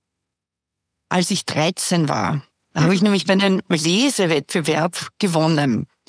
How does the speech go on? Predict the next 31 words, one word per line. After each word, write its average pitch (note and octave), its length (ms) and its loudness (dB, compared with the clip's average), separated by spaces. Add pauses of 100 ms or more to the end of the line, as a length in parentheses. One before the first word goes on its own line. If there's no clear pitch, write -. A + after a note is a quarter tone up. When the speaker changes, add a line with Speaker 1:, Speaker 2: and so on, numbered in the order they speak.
(460)
Speaker 1:
Und F#3+ 640 2 (720)
ich - 160 -2
kann G3+ 160 4
mich G#3+ 160 0
gut D#4 220 2
erinnern, A#3+ 760 2 (440)
die - 120 -4
Aufgabenstellung G3 720 2
war, D#3+ 220 2
ich A3+ 120 0
soll F#3 120 0
jetzt F3 180 -2
auf - 140 -4
die E3 80 -4
Bühne A#3 420 0
gehen G#3+ 420 0
und F#3+ 220 -2
mein F3 200 0
Buch G#3+ 320 0
vorstellen. - 1000 -2 (480)
Bin F3+ 140 2
auf - 140 0
die E3+ 80 -2
Bühne A#3 560 2
gegangen G#3+ 800 0 (1000)
und E3+ 220 0
hab E3+ 140 2 (320)
mit E3 200 -6
meinem D3 280 0
Buch A3+ 360 0
begonnen. F#3+ 880 0